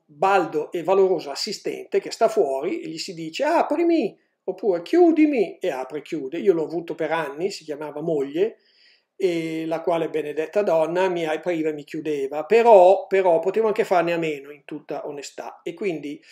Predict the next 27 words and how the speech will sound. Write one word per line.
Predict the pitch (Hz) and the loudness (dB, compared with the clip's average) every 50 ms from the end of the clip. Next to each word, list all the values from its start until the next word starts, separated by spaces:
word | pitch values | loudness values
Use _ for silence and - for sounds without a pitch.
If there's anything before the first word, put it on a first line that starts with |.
| - - _ _ _ _ _ | -20 -20 _ _ _ _ _
non | - 175 180 220 220 196 | -12 -4 0 2 2 2
sfruttate | 196 - - 208 170 165 - 226 196 170 - - - | 0 -2 -6 -6 -8 0 2 4 4 4 2 -2 -10
il | 151 139 | -12 -6
vostro | 135 175 180 165 147 - - - 151 143 139 139 - _ | 0 2 2 2 0 -4 -12 -16 -14 -14 -14 -14 -14 _
aiutante | - 160 160 185 170 - 190 175 165 156 - 165 | -10 -8 -8 -6 0 2 2 2 2 -4 -6 -8
di | 180 202 | -8 -2
campo | - 202 170 147 139 135 - _ - 190 208 233 226 233 | 0 0 0 0 -4 -10 -14 _ 2 4 4 4 4 2
perché | - 180 160 - 170 | -2 -4 -2 -2 -6
si | 147 - 202 | -6 -6 -6
può | - 185 160 147 | -4 -4 -4 -4
risolvere | 151 - - 160 147 135 139 139 | -6 -6 -6 -8 -8 -8 -14 -16
il | 135 | -14
problema. | - - 139 131 135 123 - 139 | -14 -14 -14 -14 -14 -16 -16 -18
Il | - | -2
problema | - 254 285 262 220 | 0 2 2 2 2
è | |
come | - 190 165 | 0 0 -2
si | - - 160 | -2 -6 -8
risolve? | 147 139 - - 139 - - _ - | -8 -8 -12 -14 -16 -18 -18 _ -20
Il | - | -10
problema | _ - 240 254 196 | _ -4 -2 -2 -2
si | - 175 | -4 -6
risolve | 151 - - 185 180 156 | -6 -2 -2 -2 -2 0
molto | 180 214 - - | -2 -2 -2 -4
facilmente. | - - - - - - _ _ _ _ _ _ _ _ _ - _ _ _ - - - - _ _ _ | -12 -18 -18 -18 -18 -18 _ _ _ _ _ _ _ _ _ -20 _ _ _ -20 -20 -20 -20 _ _ _
Queste | _ 294 294 285 - 240 185 | _ -4 -2 0 -2 -2 -2
zip | 160 170 240 214 151 - _ _ - 175 165 196 220 330 330 - _ _ | -2 -4 -4 -4 -4 -6 _ _ -2 4 4 4 4 4 0 -12 _ _